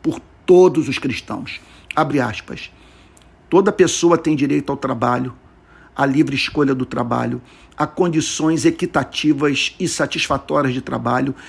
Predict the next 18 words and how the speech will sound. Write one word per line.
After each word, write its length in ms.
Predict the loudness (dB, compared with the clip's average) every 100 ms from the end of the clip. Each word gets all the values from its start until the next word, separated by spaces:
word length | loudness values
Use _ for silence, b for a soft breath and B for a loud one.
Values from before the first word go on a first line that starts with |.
| B 2
e 100 | 4
à 60 |
proteção 600 | 4 2 2 0 0 -2
contra 380 | -2 0 -2 -2
o 60 | -6
desemprego. 600 | -4 -4 -6 -10 -12 -18 -20 -20 -20 -20 -20 -20 -20 -8
Todos 280 | 0 0 2
têm 140 | 2 4
direito, 460 | 6 4 2 -4 -10
sem 380 | -2 2 2 0
discriminação 880 | -2 -2 0 2 4 2 0 0 2
alguma, 540 | 2 4 2 2 -2 B B B
a 120 | -2
salário 500 | 0 0 2 2 0
igual 420 | 0 4 4 4 2
por 180 | -6
trabalho 380 | -4 -2 2 0
igual. 340 | 0 -6 -10